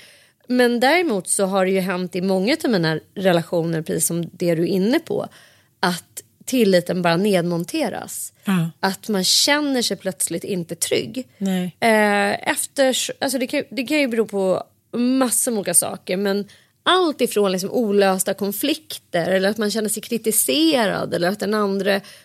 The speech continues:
Speaker 1: börjar se på en med en blick som man liksom verkligen inte
Speaker 2: Mm.
Speaker 1: man vill liksom inte bli sedd på det sättet,
Speaker 2: Nej.
Speaker 1: typ.
Speaker 2: Man känner att man måste göra sig
Speaker 1: Förställa
Speaker 2: till och
Speaker 1: sig.
Speaker 2: konstla
Speaker 1: Ja, att man,
Speaker 2: sig.
Speaker 1: att man, man liksom måste bli någon annan.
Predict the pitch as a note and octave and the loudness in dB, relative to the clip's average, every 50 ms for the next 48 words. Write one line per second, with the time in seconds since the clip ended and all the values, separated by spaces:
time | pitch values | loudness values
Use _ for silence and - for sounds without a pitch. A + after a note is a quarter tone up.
0 | _ _ - F#3+ G#3+ G#3 G3 F#3 - - - - C4+ C4+ C4+ B3+ B3 B3 - F3 | _ _ 0 4 4 6 6 4 0 -2 0 0 0 2 2 0 0 -2 -2 -2
1 | E3+ E3 E3+ F#3 F3+ F3+ F#3 G3 F#3 A#3+ C#4+ C4 - - _ _ - - - - | -2 0 0 -2 -4 -4 -4 -4 -2 -2 -4 -4 -4 -12 _ _ -14 -10 -8 -6
2 | - F#3+ F#3+ F#3 F#3 F#3 F#3 F3+ - F#3+ G3 F3+ F#3+ - _ _ - G3+ - C4 | -4 -2 -2 -2 -2 -2 -4 -4 -4 -6 -6 -8 -10 -16 _ _ -20 -4 0 2
3 | A#3+ G#3 F#3+ F#3+ - G3 G3 G#3+ G#3+ G3+ G3 F#3 - _ _ G3 F#3 F#3 F#3 F3+ | 2 2 2 0 -4 -4 -2 0 0 0 -2 -4 -6 _ _ 0 2 2 4 2
4 | F3 E3+ E3 E3 D3 - _ _ _ _ _ _ _ _ _ _ - - - - | 2 2 0 -2 -4 -8 _ _ _ _ _ _ _ _ _ _ -16 -16 -16 -18
5 | - - - - B3+ B3 B3 B3 B3 C4 B3+ C4+ B3 B3 A3+ G#3 G#3 F#3 G3+ G3+ | -20 -16 -8 -4 0 2 2 2 2 2 0 0 0 -2 -4 -4 -4 -4 -4 0
6 | - - - C#4 B3+ A#3+ G#3 G3 F#3 - A3+ F#3+ F#3+ F#3 F3+ - - - - - | 0 0 2 2 0 -2 -2 -6 -6 -4 -2 -2 -2 0 0 0 0 0 -2 -6
7 | - G3+ G3 F#3+ F#3+ F#3+ F#3+ G3+ - - - - G#3+ G#3+ A3+ G#3+ - - A#3+ A#3+ | -4 -2 -2 -2 -2 -4 -6 -10 -14 -18 -6 -4 0 0 2 2 2 2 2 4
8 | A#3 A3+ A3 A3+ A3+ A3 A3 A3 G#3+ - - A3 G#3+ G3 - _ _ _ _ _ | 4 2 2 2 0 0 0 0 -2 -2 -2 -2 -4 -4 -6 _ _ _ _ _
9 | A3 A3 A3 G#3+ G#3 G3+ - A3 G3+ - G3+ - - - - - - D4 B3 A3 | -4 -2 -2 0 0 -2 -4 -4 -6 -6 -4 -6 -2 2 2 2 4 4 2 2
10 | G3+ G3 F#3 - - B3+ A#3+ G#3+ G3+ F3+ F3+ F3+ F3+ F#3+ - B3 A#3+ - - - | 2 2 2 2 2 2 2 2 0 2 0 0 0 -2 0 2 2 4 4 2
11 | D#4+ D#4+ - - E3 D#4 D#4 C#4+ D4+ D#4 C#4+ B3+ D4 C#4+ C#4+ D4 - C#4+ C#4 C#4 | 2 0 -2 -2 -2 -2 -2 0 -2 -2 -4 -6 -8 -8 -6 -6 -4 -4 -2 -2
12 | C#4 C#4+ C4+ - A#3 C4+ C4+ C4+ C#4+ C#4+ D4 C#4+ C4+ C4+ C#4+ D#4+ D4+ G#3+ D#3+ C3 | -2 -2 -2 -2 -2 -2 -2 0 2 2 2 0 0 -4 -6 -6 -6 -6 -6 -8
13 | B2+ B2 - A#3 | -12 -14 -16 -18